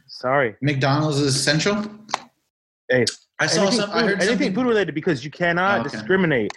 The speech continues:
Speaker 1: If one restaurant's open, all restaurants are open. So there's
Speaker 2: Right.
Speaker 1: no discrimination.
Speaker 2: Well, maybe
Speaker 1: So,
Speaker 2: therein lies
Speaker 1: so
Speaker 2: the problem, though.
Speaker 1: So yes, but then I'm not, oh, I'm not saying food is not, I'm not saying
Speaker 2: Yeah.
Speaker 1: food, but, like, random shit. Um, I would say that the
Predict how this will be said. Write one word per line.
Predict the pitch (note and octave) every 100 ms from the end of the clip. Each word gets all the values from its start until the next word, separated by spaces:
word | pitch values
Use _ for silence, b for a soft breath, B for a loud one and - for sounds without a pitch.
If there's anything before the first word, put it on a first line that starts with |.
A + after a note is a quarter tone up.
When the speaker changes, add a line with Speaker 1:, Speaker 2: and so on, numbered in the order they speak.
| B -
Speaker 1:
If | C#3+ -
one | B2 E3
restaurant's | F#3 G3 - G#3
open, | G3+ F#3+ G#3+ G#3+ B B -
all | C#3 D#3
restaurants | C3+ - B2+ A#2
are | A#2
open. | A#2
So | A#2+
there's | A2+ G#2+
Speaker 2:
Right. | C#3+
Speaker 1:
no | D#3+
discrimination. | F3+ - F3 D#3+ D3 - F#2 F2+ B B - -
Speaker 2:
Well, | C#3+
maybe | C#3+
Speaker 1:
So, | C3+
Speaker 2:
therein | C3+ C3
lies | B2+ A#2+ G#2+
Speaker 1:
so |
Speaker 2:
the | G#2+
problem, | B2 A#2+ A#2 G2
though. | F2+ D2 -
Speaker 1:
So |
yes, | C#3 D3+ A2 - -
but | A#2+ C3
then | A#2+ C#3+
I'm | A#2 D3
not, | B2
oh, | C3
I'm | A#2
not | D3+ -
saying | C#3+ -
food | E3 C#3+
is | A2
not, | A2 G#2 -
I'm | C3
not | D3
saying | G#3+ A#2+
Speaker 2:
Yeah. | A#2
Speaker 1:
food, | C#3 G#2+ - B -
but, | -
like, | B2 G2+
random | A#2 C#3 D3 C#3+
shit. | - D3+ A#2+ - B B -
Um, | B2 A2 - B -
I |
would | C3+ B2+
say | - C3
that | A2+
the | F#2+